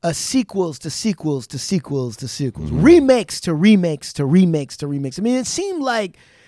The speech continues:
Speaker 1: we were kinda, like, at this stage where it was like, now it's like, what's n-, what's new? What's, what's true? What's something that's fucking hitting us tr-? And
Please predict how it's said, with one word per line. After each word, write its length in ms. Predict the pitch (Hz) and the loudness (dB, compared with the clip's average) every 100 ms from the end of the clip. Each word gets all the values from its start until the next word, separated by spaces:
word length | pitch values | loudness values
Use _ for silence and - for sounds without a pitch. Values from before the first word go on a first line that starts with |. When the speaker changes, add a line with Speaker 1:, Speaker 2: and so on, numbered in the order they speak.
| _ _ | _ _
Speaker 1:
we 120 | 240 | 4
were 160 | 262 247 | 4 4
kinda, 320 | - 269 254 | -2 -2 -2
like, 200 | 240 202 | -2 -2
at 220 | 202 202 | -2 -2
this 160 | 202 160 | -2 -4
stage 500 | - 208 208 196 170 | -6 -6 -6 -4 0
where 120 | 175 | 0
it 60 | 180 | -2
was 380 | 170 170 160 139 | -2 -2 -2 -2
like, 440 | 156 151 143 131 - _ _ _ _ - | -2 -2 -4 -6 -12 _ _ _ _ -10
now 600 | 151 196 233 240 233 220 | -4 -2 -2 -4 -6 -8
it's 200 | 190 - | -10 -6
like, 200 | 180 151 | -6 -4
what's 420 | 147 254 - - | 0 0 0 -4
n-, 240 | 165 165 185 | -4 -4 -2
what's 280 | 254 - 156 | -2 -2 -2
new? 580 | 165 185 240 147 101 _ _ _ | 2 4 4 2 -2 _ _ _
What's, 420 | 170 285 - - - _ _ _ _ _ - | 2 2 0 -12 -12 _ _ _ _ _ -4
what's 260 | 269 - | -4 -2
true? 680 | - - - 147 170 127 101 _ _ _ _ | -6 -6 -6 -2 -2 -2 -8 _ _ _ _
What's 240 | 214 - | -2 -2
something 460 | - 320 330 247 196 | -4 -6 -4 -2 -2
that's 260 | 156 - | -2 -6
fucking 360 | - 202 196 147 | -10 -10 -8 -8
hitting 300 | 131 170 135 | -6 -8 -8
us 120 | 123 | -8
tr-? 140 | - - _ _ _ _ 165 | -10 -16 _ _ _ _ -4
And 600 | 170 165 160 156 151 | 0 2 2 0 -4